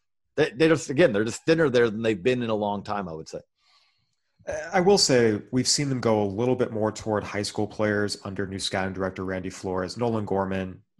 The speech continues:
Speaker 2: there's a lot of promise there. Uh, they did pick Zach Thompson,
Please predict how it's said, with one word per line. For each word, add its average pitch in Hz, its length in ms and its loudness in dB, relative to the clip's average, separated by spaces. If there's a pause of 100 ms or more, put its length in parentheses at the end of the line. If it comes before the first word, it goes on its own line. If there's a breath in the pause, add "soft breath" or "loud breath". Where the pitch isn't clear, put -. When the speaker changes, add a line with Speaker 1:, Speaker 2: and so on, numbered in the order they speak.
(120)
Speaker 2:
there's 101 160 -6
a 104 40 -2
lot 98 200 2
of 95 60 -4
promise 98 420 -4
there. 95 400 -4
Uh, 107 80 -8
they 123 120 -4
did 139 160 2
pick 139 140 -6
Zach 113 220 -2
Thompson, 95 500 -6